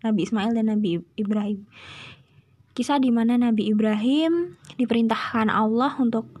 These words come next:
menyembelih anaknya sendiri, Nabi Ismail, untuk menguji, menguji,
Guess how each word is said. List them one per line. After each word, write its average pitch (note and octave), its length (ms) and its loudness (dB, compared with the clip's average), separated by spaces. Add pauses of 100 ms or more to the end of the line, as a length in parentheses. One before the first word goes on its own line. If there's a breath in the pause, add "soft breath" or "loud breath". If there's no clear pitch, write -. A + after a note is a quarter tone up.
(100)
menyembelih B3 480 2
anaknya A3 480 -2
sendiri, G#3 720 0
Nabi G#3 320 0
Ismail, A3+ 560 -2 (1800 loud breath)
untuk C4+ 560 0 (160)
menguji, C4+ 800 2 (720 loud breath)
menguji, A3+ 1040 2